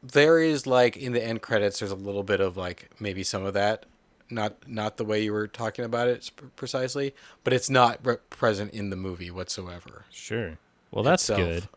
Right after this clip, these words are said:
Speaker 1: Um,
Speaker 2: Now, am I
Speaker 1: um,
Speaker 2: to understand, I don't wanna get, like, too deep into this, but
Speaker 1: Right.
Speaker 2: am I to understand that Ice Cube is Baxter, Baxter Stockman?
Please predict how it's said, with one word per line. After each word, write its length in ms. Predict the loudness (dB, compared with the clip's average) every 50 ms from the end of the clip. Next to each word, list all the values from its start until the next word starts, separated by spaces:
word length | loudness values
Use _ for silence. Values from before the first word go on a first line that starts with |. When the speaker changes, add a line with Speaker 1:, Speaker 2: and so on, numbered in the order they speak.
| -12 -10
Speaker 1:
Um, 200 | -10 -10 -12 -16 -18 _ -8 -2 2
Speaker 2:
Now, 180 | 4 6 6
am 120 | 6 6 6
I 80 | 4
Speaker 1:
um, 40 | 4
Speaker 2:
to 120 | 6 6 6
understand, 760 | 6 6 6 6 4 4 2 0 0 2 2 2 0 -2 0
I 120 | 2 4
don't 100 | 4 4
wanna 160 | 4 4 2 2
get, 220 | 2 0 0 0
like, 200 | -2 -4 -4 -6
too 180 | -6 -6 -6 -6
deep 260 | -4 -4 -6 -4 -4
into 180 | -4 -4 -4 -4
this, 200 | -6 -6 -8 -4
but 120 | 0 4 4
Speaker 1:
Right. 120 | 4 6
Speaker 2:
am 100 | 4 4
I 120 | 2 2
to 120 | 2 2 0
understand 720 | 2 2 2 0 -2 -2 -4 -4 -4 -2 -2 -2 -4 -6 -4
that 160 | -4 -4 -6 -6
Ice 420 | -8 -8 -4 -2 -2 -2 -4 -6 -10
Cube 560 | -12 -8 -4 -2 0 2 2 0 0 0 -4 -6 -8 _ _ _ -4
is 260 | -2 0 0 -2 -2
Baxter, 440 | -2 -2 -2 -2 -4 _ -8 -8 -8 -4
Baxter 440 | 0 0 0 0 -2 -4 -2 -2 -2
Stockman? 580 | -2 -2 -4 -4 -4 -4 -4 -2 -2 -2 -2